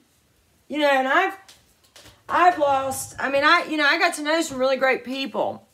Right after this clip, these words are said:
over that year, then that dark path. 'Cause that, oh, okay,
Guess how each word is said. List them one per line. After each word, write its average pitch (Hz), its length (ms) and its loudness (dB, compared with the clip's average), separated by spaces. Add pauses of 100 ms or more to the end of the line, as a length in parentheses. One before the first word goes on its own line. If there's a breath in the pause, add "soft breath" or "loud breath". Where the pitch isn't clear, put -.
over 185 220 -4
that 156 260 -4
year, 185 400 -4 (1800)
then 185 240 -10
that 151 220 -12
dark 165 320 -6
path. 131 380 -12 (1400 loud breath)
'Cause 302 240 2
that, 285 240 2
oh, 233 420 6
okay, 190 520 -4